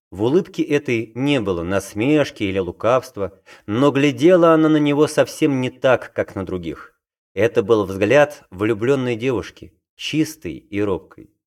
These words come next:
Быть может, ни он, ни она не знали, что это любовь. В старом, ещё колониальных времён Пакгаузе расцвела самая, что ни на есть, романтическая любовь,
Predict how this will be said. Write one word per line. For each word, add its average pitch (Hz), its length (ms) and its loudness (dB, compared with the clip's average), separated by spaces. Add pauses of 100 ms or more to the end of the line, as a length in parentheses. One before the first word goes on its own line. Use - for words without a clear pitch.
(520)
Быть 110 220 -2
может, 185 400 0
ни 165 200 2
он, 160 480 4
ни 120 120 0
она 151 300 2
не 156 160 2
знали, 135 520 0
что - 280 -6
это 135 220 -2
любовь. 113 540 -4 (320)
В - 80 -20
старом, 143 600 4
ещё 107 340 -2
колониальных 127 720 0
времён 123 320 0
Пакгаузе 117 960 4 (140)
расцвела 139 680 2
самая, 160 760 4
что - 200 -6
ни 135 100 0
на 127 140 0
есть, 131 460 0
романтическая 123 1080 0
любовь, 98 560 -2